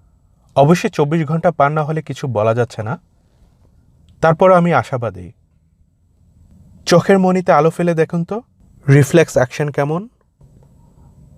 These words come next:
একজন ডাক্তার নিজাম সাহেবের চোখের মণিতে আলো ফেললেন।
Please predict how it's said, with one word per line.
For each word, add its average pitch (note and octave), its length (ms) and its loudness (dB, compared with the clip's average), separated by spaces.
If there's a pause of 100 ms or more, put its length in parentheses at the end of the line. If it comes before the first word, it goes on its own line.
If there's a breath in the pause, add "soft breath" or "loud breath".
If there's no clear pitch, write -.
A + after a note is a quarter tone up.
(200)
একজন C#3+ 340 4
ডাক্তার C#3+ 480 0
নিজাম C#3 300 -6
সাহেবের D3 300 -4
চোখের C3 300 -6
মণিতে C3 320 -2
আলো G#2+ 160 2
ফেললেন। G2 440 -10